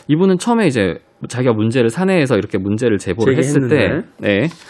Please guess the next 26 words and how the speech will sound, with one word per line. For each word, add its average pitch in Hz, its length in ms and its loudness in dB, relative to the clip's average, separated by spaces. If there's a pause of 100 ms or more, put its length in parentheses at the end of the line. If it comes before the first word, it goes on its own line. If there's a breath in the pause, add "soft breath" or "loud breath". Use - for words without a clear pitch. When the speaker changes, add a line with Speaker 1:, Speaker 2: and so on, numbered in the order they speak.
(160 loud breath)
Speaker 1:
좀 143 100 -4
해결될 208 400 2
거라고 139 300 0
기대를 139 460 0
했다. 92 580 -2 (240 soft breath)
자기는 151 360 0
회사 208 200 2
내부에서 143 500 2
이 98 80 0
문제가 110 340 0
깔끔하게 143 720 -2
해결됐으면 156 640 2
하는 143 220 0
바람이 113 280 -2
좀 104 140 -8
간절했다 135 600 -2
이렇게 123 180 -2
밝혔어요. 92 520 -6
본인이 101 260 -2
회사를 147 280 -2
나가실 101 360 -4
생각이 127 300 -4
있었던 101 340 -6
것도 107 220 -4
아니고. 90 440 -4
Speaker 2:
음. 101 520 -2